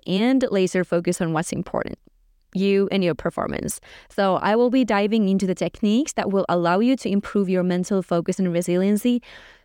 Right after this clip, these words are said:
so you can be more consistent. Because isn't that the dream? If I could just perform at a better level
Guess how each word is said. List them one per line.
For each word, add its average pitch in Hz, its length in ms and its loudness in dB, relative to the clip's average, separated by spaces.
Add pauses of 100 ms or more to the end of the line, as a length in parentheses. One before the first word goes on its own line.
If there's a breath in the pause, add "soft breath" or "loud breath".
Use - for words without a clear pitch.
(120)
so - 220 -2
you 240 180 2
can 202 180 0
be 175 120 0
more 165 180 0
consistent. - 560 -4 (560)
Because 175 160 -2
isn't 359 220 2
that 240 160 -2
the 190 80 0
dream? 151 340 -6 (160)
If 180 140 -4
I 214 80 0
could 220 160 -2
just 226 180 -2
perform 185 460 -2
at 185 100 0
a 175 60 -2
better 160 220 0
level 180 420 2